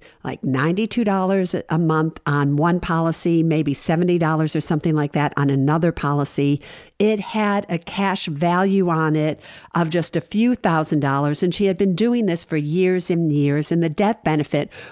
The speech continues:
was, I think, eleven thousand on one and maybe seven thousand on another. And she canceled it. And then she wrote me and she said, "Susie, I'm not sure that I did the right thing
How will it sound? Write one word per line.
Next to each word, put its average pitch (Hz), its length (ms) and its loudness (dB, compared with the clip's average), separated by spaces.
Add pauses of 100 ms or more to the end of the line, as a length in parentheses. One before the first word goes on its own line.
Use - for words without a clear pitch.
was, 143 220 -2
I 143 80 0
think, 151 220 -2
eleven 180 360 2
thousand 165 440 0
on 156 160 2
one 156 240 2
and 147 100 2
maybe 147 240 2
seven 156 360 0
thousand 147 380 0
on 143 160 0
another. 147 600 -2 (760)
And 175 260 2 (240)
she - 220 -2
canceled 269 640 0
it. - 320 -6 (500)
And 220 160 2
then 254 140 2
she 269 180 0
wrote 233 320 0
me 247 100 4
and 226 80 0
she - 60 -10
said, 226 220 -4
"Susie, 262 280 -2
I'm 214 140 2
not 226 220 -2
sure 269 240 0
that 214 160 0
I 190 140 0
did 185 300 -2
the 190 120 0
right 190 340 -2
thing 202 560 2